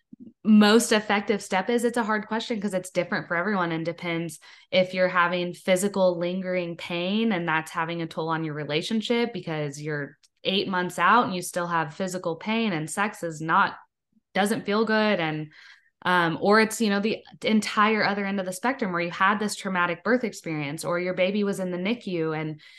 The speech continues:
you weren't able to process through that. And now those mental health issues are cropping up because of that trauma that you never were able to process. So I think if I had to pick something, um,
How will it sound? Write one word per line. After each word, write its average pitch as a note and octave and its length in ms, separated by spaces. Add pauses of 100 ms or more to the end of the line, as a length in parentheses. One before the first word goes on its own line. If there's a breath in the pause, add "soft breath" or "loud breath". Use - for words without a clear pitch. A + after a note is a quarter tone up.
(180 loud breath)
you G#3 180
weren't G3+ 220
able F3+ 240
to F#3 80
process E3+ 500
through G#3 220
that. D#3+ 240
And E3+ 240
now F3 420
those E3 260
mental E3+ 260
health D#3+ 260
issues E3 340
are D#3+ 80
cropping D#3 400
up F3 220
because F3 560
of E3+ 180
that D#3+ 300 (480 soft breath)
trauma F#3 520
that D#3 280
you F3 120
never D#3+ 480
were D3+ 160
able D#3+ 280
to D3+ 80
process. D#3 640
So E3+ 160
I E3+ 140
think F3 540 (280 soft breath)
if A3 160
I G#3+ 180
had F#3 300
to F#3 80
pick F3+ 260
something, B3 640 (340 loud breath)
um, D#3 600